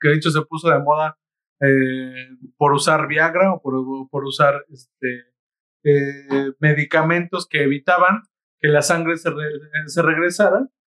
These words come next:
y entonces el priapismo se define como la erección,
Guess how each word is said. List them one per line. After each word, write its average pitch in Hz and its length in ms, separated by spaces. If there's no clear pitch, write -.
y 156 160
entonces 175 560
el 160 100
priapismo 175 420
se 180 140
define 180 480
como 175 400
la 151 140
erección, 180 680